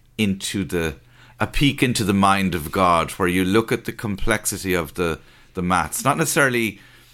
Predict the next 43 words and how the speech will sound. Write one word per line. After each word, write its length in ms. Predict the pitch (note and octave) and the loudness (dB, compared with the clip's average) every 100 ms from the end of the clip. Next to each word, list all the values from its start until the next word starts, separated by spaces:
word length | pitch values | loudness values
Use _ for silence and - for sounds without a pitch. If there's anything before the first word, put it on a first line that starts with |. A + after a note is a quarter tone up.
| - - | -20 -6
understand 560 | A#2 G#2 G2+ - A#2 A#2 | -2 0 -2 0 2 2
what's 140 | A2 | -2
going 200 | - G#2 | -2 0
on, 160 | G2 F2+ | 0 0
but 140 | G2 | -4
just 240 | - G#2 - | -4 -4 -2
see 420 | - B2 A2+ G2 | -2 -2 -2 -4
the, 300 | G2 F2 D2+ - _ - _ _ | -6 -8 -10 -20 _ -20 _ _
like, 160 | - G2+ | -10 -6
almost 220 | G#2 F#2+ | -4 -2
like 120 | G2 G2+ | -2 -2
that, 140 | F#2 G#2 | -2 -2
I, 200 | G2 - - - | -4 -4 -18 -6
that, 340 | G2 - - | -6 -6 -4
um, 360 | F2+ E2+ D#2+ D2+ - | -2 -2 -6 -12 -18
those, 560 | D#2+ G2 E2+ - - - - - - _ - | -10 -8 -6 -6 -10 -12 -20 -20 -20 _ -8
uh, 260 | E2 D#2 D2 | -6 -6 -8
computery 580 | - F#2+ A2+ G2+ F2+ D#2+ | -10 -4 -4 -2 -2 -2
films 400 | G2+ E2+ D#2 - | -2 -2 -4 -6
where 100 | D#2+ | -4
the 120 | E2 | -2
numbers 360 | F2+ F#2+ F2 F2 | -2 -2 -2 -2
are 80 | D#2+ | -4
flashing 440 | F#2+ F2 - E2 | -4 -4 -4 -8
past 340 | F2+ E2 E2 | -4 -4 -4
and 80 | F2 | -6
you 60 | E2+ | -4
see 380 | - F#2+ F2+ - - - - - | -2 0 -2 -4 -20 -16 -12 -2
the 80 | G2+ | 2
Latin 360 | G2 - F2 | 2 0 -4
symbols 400 | E2+ G2 F2 E2+ | -2 0 0 -2
and 100 | F2 | 0
the 80 | E2+ | -2
Greek 420 | D2+ G2 F#2 - | 0 0 0 -4
letters? 400 | G#2 F#2+ F2+ E2 | -2 -2 -2 -4
Are 40 | G#2 | -4
you 120 | B2+ | -4
getting 420 | C3+ D#3+ E3 E3 | 0 0 0 -4
a 40 | B2+ | -6
peek 680 | - - - C3 - - - | -6 -4 -2 -4 -4 -16 -4
into 520 | A2+ A2+ - A2 F#2 | -2 -2 -4 -4 -4
the 120 | F#2+ | -4
sheer, 680 | - - B2+ A2 G#2 F#2+ | -8 -4 0 4 4 2